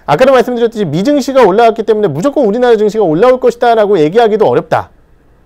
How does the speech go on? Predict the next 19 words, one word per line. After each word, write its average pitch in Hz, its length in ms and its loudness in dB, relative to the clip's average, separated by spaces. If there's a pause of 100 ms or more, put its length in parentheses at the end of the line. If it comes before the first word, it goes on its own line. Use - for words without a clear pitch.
(180)
아, 101 200 -12
왜냐면은 175 520 0 (360)
투자자들이 214 460 0
공포 160 320 -4
심리를 208 260 -4
알아버렸기 143 600 -2
때문이다 151 760 -2
라는 127 300 -6
말씀을 185 540 -2 (320)
드렸었던 175 480 -2
것 170 60 -4
같습니다. 104 600 -8
그래서 170 640 -2 (320)
시장이 254 320 -2
좀 214 360 2 (280)
급격하게 208 800 -2
밀리고 220 460 -2
있는 151 220 -6
상황인데요. 117 840 -10